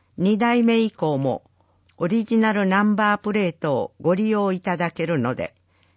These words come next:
十一月二日月曜以降、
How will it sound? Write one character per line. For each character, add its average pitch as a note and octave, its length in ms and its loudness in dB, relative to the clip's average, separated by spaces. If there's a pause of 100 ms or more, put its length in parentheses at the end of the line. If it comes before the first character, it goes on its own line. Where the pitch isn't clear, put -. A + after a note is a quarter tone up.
(120)
十 A#3 280 2
一 A3 260 -4
月 G3 340 -2
二 - 320 -8
日 D#3 340 -2
月 E3+ 360 -4
曜 F#3 260 2
以 D#3+ 100 -6
降、 C3+ 400 -4